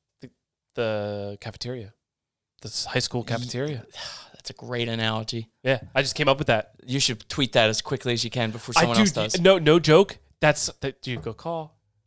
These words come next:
Speaker 2: I'll tweet it for you.
Speaker 1: I
Speaker 2: but I'll
Speaker 1: started,
Speaker 2: take the
Speaker 1: I,
Speaker 2: credit.
Speaker 1: I created a new Twitter account.
Speaker 2: Oh, you did?
Speaker 1: Yeah.
Speaker 2: Really?
Speaker 1: I'm back in Twitter.
Speaker 2: What's it under? Do you wanna share or
Speaker 1: I don't
Speaker 2: no?
Speaker 1: even remember what it's under.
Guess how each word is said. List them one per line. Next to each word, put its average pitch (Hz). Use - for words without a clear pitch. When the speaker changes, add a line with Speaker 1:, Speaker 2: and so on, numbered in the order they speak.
Speaker 2:
I'll 139
tweet 123
it 113
for 110
you. 110
Speaker 1:
I -
Speaker 2:
but 110
I'll 110
Speaker 1:
started, 139
Speaker 2:
take 123
the 110
Speaker 1:
I, 147
Speaker 2:
credit. 110
Speaker 1:
I 131
created 147
a 139
new 131
Twitter 123
account. 110
Speaker 2:
Oh, 143
you 139
did? 131
Speaker 1:
Yeah. 123
Speaker 2:
Really? 151
Speaker 1:
I'm 120
back 127
in 131
Twitter. 127
Speaker 2:
What's 139
it 135
under? 139
Do -
you 123
wanna 120
share 127
or 127
Speaker 1:
I 147
don't 202
Speaker 2:
no? -
Speaker 1:
even 127
remember 127
what 120
it's 113
under. 110